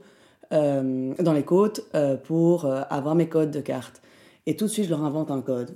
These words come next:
Mais n-, je raconte n'importe quoi et je don-, je donne un code, mais je le répète dix fois, dix fois, dix fois. Et puis, euh,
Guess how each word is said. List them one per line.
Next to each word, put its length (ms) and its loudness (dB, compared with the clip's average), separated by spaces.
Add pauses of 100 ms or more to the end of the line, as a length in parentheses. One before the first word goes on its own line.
(120)
Mais 100 -2
n-, 240 0
je 140 -14
raconte 360 -6
n'importe 440 -8
quoi 260 0
et 140 -4
je 80 -10
don-, 240 -6
je 60 -10
donne 140 -4
un 120 -6
code, 380 0 (360)
mais 60 2
je 100 0
le 80 2
répète 300 2
dix 140 -4
fois, 200 0
dix 100 -2
fois, 160 -2
dix 100 -8
fois. 280 2
Et 60 -2
puis, 260 -2
euh, 220 -4